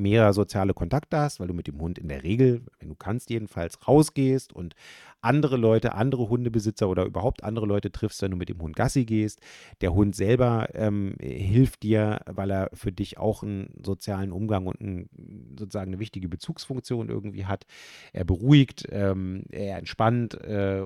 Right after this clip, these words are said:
und, ähm, macht das, äh, Leben irgendwie ein wenig, äh, uneinsamer, um's so, so auszudrücken. Und, ähm, deswegen,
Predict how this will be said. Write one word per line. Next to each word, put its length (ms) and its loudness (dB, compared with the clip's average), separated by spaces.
und, 420 -6
ähm, 320 -8
macht 280 -8
das, 280 -6
äh, 160 -6
Leben 320 -4
irgendwie 480 -10
ein 160 -10
wenig, 420 -8
äh, 80 -4
uneinsamer, 920 2
um's 220 -10
so, 180 -6
so 320 -4
auszudrücken. 720 -8
Und, 460 4
ähm, 500 0
deswegen, 680 2